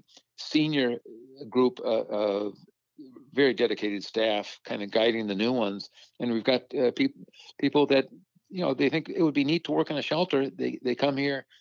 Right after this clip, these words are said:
they really get infected, and they move up in the ranks. And, you know, they, they're just so involved with,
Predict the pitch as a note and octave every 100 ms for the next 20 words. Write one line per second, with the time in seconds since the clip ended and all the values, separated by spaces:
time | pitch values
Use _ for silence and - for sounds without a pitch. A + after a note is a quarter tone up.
0 | _ G#2+ A#2+ B2+ B2 A2+ - B2 - B2
1 | A2+ A2 C#3+ A2+ G2+ G2 F#2+ G2+ - -
2 | - A#2 B2 A2+ A#2 - A2 G#2+ A2 A2+
3 | A2 - - - - - _ _ - -
4 | G2+ G2 G2+ G2 - - _ - G#2 F2+
5 | G2+ - G#2 G2 C3 - C#3+ B2+ A2+ G#2+
6 | A#2 B2 A2+ G#2+ B2 A2+ A2 G#2+ G2